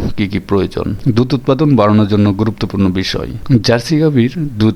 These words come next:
উৎপাদনের উপর যেসব বিষয় প্রভাব ফেলে সেগুলো হলো পুষ্টি। গাভীর খাদ্য পর্যাপ্ত সবুজ ঘাস, দানাদার খাদ্য এবং মিনারেল সরবরাহ করতে হবে। প্রতিদিন অন্তত পঞ্চাশ লিটার বিশুদ্ধ পানি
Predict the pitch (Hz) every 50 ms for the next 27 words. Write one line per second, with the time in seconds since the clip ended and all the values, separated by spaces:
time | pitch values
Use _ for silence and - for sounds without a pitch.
0 | - - 123 123 - 139 139 131 135 123 104 107 117 151 160 120 101 90 107 104
1 | 104 101 92 - 104 98 - - 120 107 104 107 98 - 120 107 101 - - 104
2 | 101 95 101 107 - - 110 101 92 98 123 160 - - - 104 92 104 98 95
3 | 95 95 98 101 98 98 98 98 - - - 143 131 131 - - - 123 - -
4 | - 101 110 113 127 127 127 120 113 107 101 107 113 104 - 113 107 98 123 120
5 | - - 135 127 127 - 117 98 - 101 95 95 - 92 92 95 110 - - -
6 | - - - - - - 104 107 110 104 117 117 113 - 107 101 101 113 151 175
7 | - 110 101 104 98 98 98 98 - - - 101 101 101 104 101 107 104 104 -
8 | - 104 98 95 98 92 95 - 101 - - - 90 87 85 - 78 - - -
9 | - - 110 104 - 127 120 143 143 156 - 110 107 101 117 107 - - 113 113
10 | 120 110 - - - - 107 107 107 - 127 - - 120 117 123 120 120 120 110
11 | 104 101 92 107 - - 110 98 - 104 101 101 101 107